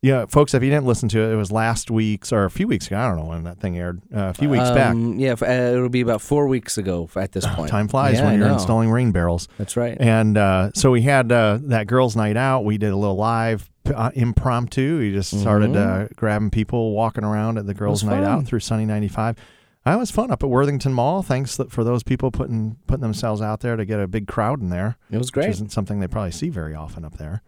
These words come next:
Speaker 2: That was the
Speaker 1: Huh.
Speaker 2: first time I've ever been there. But they have one of those
Speaker 1: Yeah, it was
Speaker 2: cool,
Speaker 1: great.
Speaker 2: uh, like, fancy toy stores where everything's, like, w-,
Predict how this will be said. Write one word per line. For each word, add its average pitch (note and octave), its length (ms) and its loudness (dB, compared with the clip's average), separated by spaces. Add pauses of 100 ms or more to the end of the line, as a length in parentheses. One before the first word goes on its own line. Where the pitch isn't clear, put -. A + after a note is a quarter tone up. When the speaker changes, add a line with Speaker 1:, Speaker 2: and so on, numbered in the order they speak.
(400)
Speaker 2:
That - 80 2
was A2+ 80 6
the A2 60 4
Speaker 1:
Huh. G#2+ 80 4
Speaker 2:
first D#3+ 100 -2
time F3 100 2
I've D3 160 0
ever C#3 140 0
been C3 180 0
there. G2+ 200 -4
But C#3 140 -2
they E3 60 2
have F3+ 140 2
one E3+ 80 2
of D#3+ 40 2
those C#3 140 0
Speaker 1:
Yeah, C3 120 4
it - 20 4
was D#3+ 100 4
Speaker 2:
cool, D#3 80 4
Speaker 1:
great. - 160 4
Speaker 2:
uh, A#2+ 340 0 (120)
like, A2+ 180 -6
fancy B2+ 400 -2
toy E3 240 -2
stores E3+ 520 0
where B2+ 240 2
everything's, B2 440 -2
like, G#2 160 -4
w-, F#2+ 140 -16